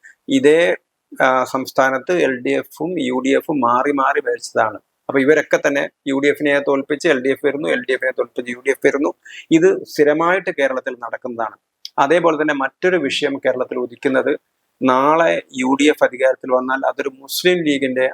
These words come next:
ആധിപത്യമുള്ള ഒരു ഭരണമായിരിക്കും എന്നൊരു ചിന്ത, ആ, കേരളീയരെ സംബന്ധിച്ചിടത്തോളം ഉണ്ട്.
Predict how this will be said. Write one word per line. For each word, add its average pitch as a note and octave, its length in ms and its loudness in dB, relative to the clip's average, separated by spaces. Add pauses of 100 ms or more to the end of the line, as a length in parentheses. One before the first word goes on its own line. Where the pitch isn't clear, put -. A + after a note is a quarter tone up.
ആധിപത്യമുള്ള C3 800 0
ഒരു B2+ 80 -2
ഭരണമായിരിക്കും B2+ 840 -2
എന്നൊരു B2 400 -4
ചിന്ത, C3+ 280 2 (680)
ആ, B2+ 300 2
കേരളീയരെ C3 500 2
സംബന്ധിച്ചിടത്തോളം A#2+ 640 -4
ഉണ്ട്. B2 300 -2